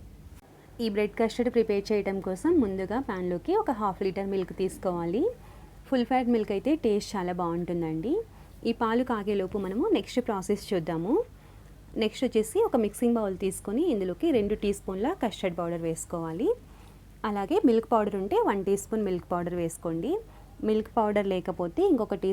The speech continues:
స్పూన్ కస్టర్డ్ పౌడర్ వేసేసుకొని తగినన్ని వాటర్ వేసి ఉండలు లేకుండా బాగా కలుపుకోవాలి. ఒక పావు గ్లాస్ వాటర్ వేసేసి ఎక్కడ ఉండలు లేకుండా బాగా కలిపిన తర్వాత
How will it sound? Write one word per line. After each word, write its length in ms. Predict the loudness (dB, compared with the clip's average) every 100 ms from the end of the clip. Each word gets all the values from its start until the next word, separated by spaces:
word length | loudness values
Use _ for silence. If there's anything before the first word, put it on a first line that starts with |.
| -2
స్పూన్ 240 | -4 -4 -4 -2
కస్టర్డ్ 280 | -4 -2 -4 -2
పౌడర్ 260 | 0 0 -2
వేసేసుకొని 500 | -2 -4 -4 -2 0 0 -6 -20 -20 -6
తగినన్ని 380 | -2 0 0 0 0
వాటర్ 300 | 0 0 -2
వేసి 260 | -2 0 2 2
ఉండలు 280 | 2 0 0 -2
లేకుండా 320 | -2 -2 0 0
బాగా 200 | 0 0 -2
కలుపుకోవాలి. 720 | -4 -6 -6 -2 -2 -2 -2 -4 -6 _ _ -20 -8 -4
ఒక 100 | -4 0
పావు 200 | 0 2
గ్లాస్ 220 | 2 0 2
వాటర్ 280 | 0 0 0 2
వేసేసి 380 | 0 0 2 4 4
ఎక్కడ 220 | 0 0 2
ఉండలు 220 | 2 2 2
లేకుండా 340 | 0 0 2 2 2
బాగా 220 | 0 0 0
కలిపిన 260 | -2 0 -2
తర్వాత 360 | -2 -2 -2